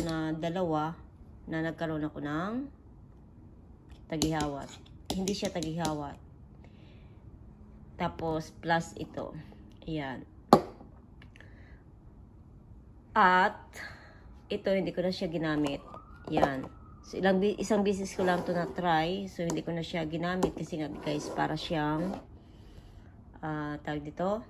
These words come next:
para siyang, ako nag-maxipil, ay, nag-maxipil, nag-chinsanso. And then, so, next day, wala na akong ginamit. Ang ginawa ko, guys, is,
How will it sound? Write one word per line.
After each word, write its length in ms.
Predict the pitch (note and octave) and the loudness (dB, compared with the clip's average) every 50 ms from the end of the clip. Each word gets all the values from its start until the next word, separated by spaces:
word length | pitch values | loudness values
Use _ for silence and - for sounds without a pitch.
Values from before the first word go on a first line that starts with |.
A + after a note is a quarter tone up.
| - - - - - | -16 -18 -20 -12 -4
para 240 | - F3 F3 F#3+ C#4+ | 0 2 2 2 0
siyang, 400 | - - - F#3+ F3+ F3 E3+ F3 F3 F3 F3 E3+ E3+ E3 E3 E3 D#3 - - - - - - - - - | 0 0 2 4 4 4 4 2 0 0 -2 -2 -4 -4 -6 -6 -8 -10 -12 -16 -18 -18 -18 -16 -14 -8
ako 160 | - - F3 | -4 -2 0
nag-maxipil, 880 | F3 E3 D#3 E3+ E3+ D#3 - - - - G3 - - - E3 D#3+ D3 | 0 0 0 0 -2 -2 -4 -6 -12 -10 -10 -10 -8 -6 -6 -4 -2
ay, 160 | - F3 E3+ D#3+ | 0 2 2 2
nag-maxipil, 960 | C3+ C3 C3 - - - - D#3 D3 - - D3+ D#3 D#3 D#3+ D#3+ D3+ D3+ - - - - - - - - - - - - | 2 0 -2 -6 -8 -10 -10 -10 -10 -6 -4 -2 0 0 0 0 -2 -4 -8 -12 -16 -20 -20 -20 -20 -20 -20 -18 -14 -8
nag-chinsanso. 1400 | - E3+ E3+ E3 E3 E3 E3 D#3+ D#3+ D#3+ D#3 D#3 D#3 - - - F3 E3 D#3+ - - D#3+ D3 D3+ D3+ - - - - - - - - - - - - - - - | -4 0 2 4 4 4 4 2 2 2 2 0 -2 -4 -4 -4 -4 -4 -4 -4 -6 -6 -6 -6 -8 -10 -12 -16 -16 -18 -18 -20 -20 -20 -20 -20 -18 -12 -6 -2
And 80 | F3+ | 0
then, 240 | F3 F#3+ F#3+ F#3 F#3+ | 2 4 4 4 2
so, 520 | F#3+ - A#3+ A#3+ A#3 A#3 A#3 A3+ A3 A3+ A#3 | 2 2 4 4 4 4 4 4 2 2 2
next 400 | A#3+ B3 C4 C#4+ C#4 - - F#3 | 4 6 6 6 4 0 -2 2
day, 200 | G3 F#3+ F#3+ F#3+ F#3 | 4 6 6 8 6
wala 160 | F#3 F3+ F#3 | 6 6 4
na 160 | F3 F3+ F3 | 4 2 0
akong 160 | F3+ F3+ F3 D#3 | 0 -2 0 0
ginamit. 560 | D#3 D#3+ D#3+ E3 F3 G3 G3 F#3 F3+ - - | 2 2 2 2 2 4 4 2 2 2 0
Ang 160 | E3 D#3 E3 | -2 -2 0
ginawa 240 | F3 F3+ F#3+ G3+ G3 | 0 2 2 0 0
ko, 160 | G3 G#3+ G3+ | -2 0 4
guys, 480 | F#3 E3+ E3 E3 E3 E3+ E3+ - - - | 6 6 6 6 4 2 -2 -6 -6 -4
is, 480 | D3+ D3+ C#3+ D#3 F3+ G3 G3 - - | -2 -2 0 0 -2 -4 -4 -8 -12